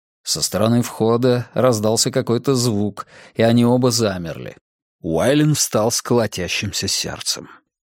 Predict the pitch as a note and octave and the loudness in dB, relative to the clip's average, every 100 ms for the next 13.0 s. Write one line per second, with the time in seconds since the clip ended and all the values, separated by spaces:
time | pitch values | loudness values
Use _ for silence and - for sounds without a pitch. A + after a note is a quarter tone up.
0 | _ _ _ _ _ _ - - D#3 D#3+ | _ _ _ _ _ _ -8 0 4 4
1 | D3 - G#2 _ _ A#2 G#2+ G#2 - A2 | 2 -2 -6 _ _ -4 -2 -2 2 2
2 | A2 G#2 - G2 E2 A#1+ _ _ - - | 2 0 -2 -2 -4 -10 _ _ -20 -2
3 | C#3+ E3+ F#3+ - G3+ C#3+ G#2 - - - | 2 4 2 4 2 2 -2 -6 -8 -8
4 | _ _ _ _ _ _ _ _ _ _ | _ _ _ _ _ _ _ _ _ _
5 | _ _ - A#2 B2+ C3 C3 C#3 C3 C3+ | _ _ -4 0 2 2 2 4 4 4
6 | C3+ B2+ A#2+ A#2+ - G#2 - _ - - | 2 0 0 0 0 -6 -8 _ -20 -12
7 | - A#2 B2 B2+ B2+ - A2+ - A2+ A#2 | 0 2 4 2 0 0 -2 -2 -6 -6
8 | - F#2+ D#2 B1 - _ _ A2 G2+ C3 | -2 -4 -4 -12 -18 _ _ -6 0 2
9 | E3+ C#3 C3+ D3 E3 D#3+ - C3+ C3 B2+ | 2 2 0 -2 0 2 2 2 2 2
10 | A#2+ - A#2 A#2+ C3+ C#3+ C#3 C3 - C3+ | 0 0 2 2 4 2 2 0 0 -4
11 | - C#3 C3+ G#2 - G#2 F#2+ E2+ - F2+ | 2 2 2 0 -2 -4 -4 -8 -8 -6
12 | G2 - A#2 A2 C3+ D3 F#3 A#2+ C2+ - | -6 -2 -2 2 2 2 0 -2 -4 -10